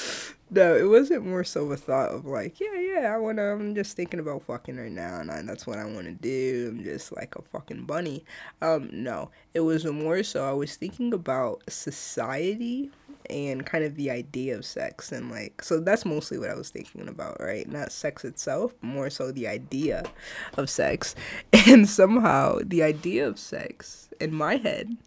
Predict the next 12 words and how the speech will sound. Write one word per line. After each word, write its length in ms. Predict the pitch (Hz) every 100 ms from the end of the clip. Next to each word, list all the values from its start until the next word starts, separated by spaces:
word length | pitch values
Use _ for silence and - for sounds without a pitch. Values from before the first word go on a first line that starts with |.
| -
led 280 | 165 208 -
to 440 | - 165 135 151 -
a 60 | 147
rant 300 | 143 131 -
about 340 | 156 127 -
capitalism. 600 | - 214 - - - - - - _ - - - -
So, 560 | - 185 180 175 170 175 _ _ - -
yeah, 240 | 359 427 - - - - - -
<laughs> 640 | - - - 466 427 - -
here 140 | 233
we 160 | 233 240
are. 220 | 220